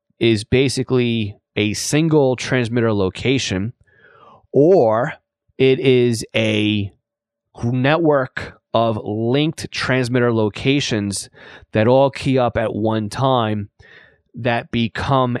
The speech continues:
a site. They become a regional site. They become two or more transmitter locations keying up at the same time.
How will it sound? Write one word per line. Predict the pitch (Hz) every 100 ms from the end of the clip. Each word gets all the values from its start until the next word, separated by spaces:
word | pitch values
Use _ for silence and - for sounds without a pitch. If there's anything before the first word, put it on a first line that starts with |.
| -
a | 113 110 98 - _ _
site. | - - 113 104 - - - _ _ _ _ _ _ _ _
They | - 117
become | 120 113 127 123 123
a | 123
regional | 113 117 127 135 123 123 110 95 - _ -
site. | - - 95 92 - - - - _
They | 113 117
become | 120 - 131 120 120 - 123
two | - 151 156
or | 156 156 139 131
more | 131 131 131 120
transmitter | - - 131 131 117 127 120 113 101 _ _ _
locations | 117 117 110 135 135 135 - 117 104 - - - _ -
keying | - 143 139 131
up | 127 131 -
at | 117 113
the | 120
same | 117 - 127 123
time. | - 139 131 113 98